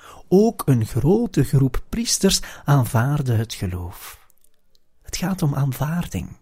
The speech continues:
Het Sanhedrin aanvaardt het geloof niet. Ze zien het ergens wel,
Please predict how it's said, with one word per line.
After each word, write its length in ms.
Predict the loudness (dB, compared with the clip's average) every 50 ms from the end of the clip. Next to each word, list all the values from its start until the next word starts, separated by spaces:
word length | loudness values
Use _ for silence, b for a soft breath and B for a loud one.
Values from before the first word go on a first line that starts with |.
| _ _ _ _ _ B B B B B B B
Het 160 | -2 0 2
Sanhedrin 840 | 2 2 2 2 2 2 2 2 2 0 0 0 0 0 0 0 -2 B B B B B
aanvaardt 760 | B 4 4 4 4 2 0 -2 0 0 2 0 0 -2 -4
het 140 | -6 -8 -8
geloof 460 | -6 -6 -4 -4 -4 -6 -8 -8 -6
niet. 400 | -6 -6 -6 -8 -12 -20 -20 -20 _ _ B B B B B
Ze 140 | B -2 0
zien 240 | 0 2 2 2 2
het 140 | 2 2 2
ergens 360 | -2 -2 -2 -4 -6 -6 -4
wel, 300 | -4 -4 -4 -4 -8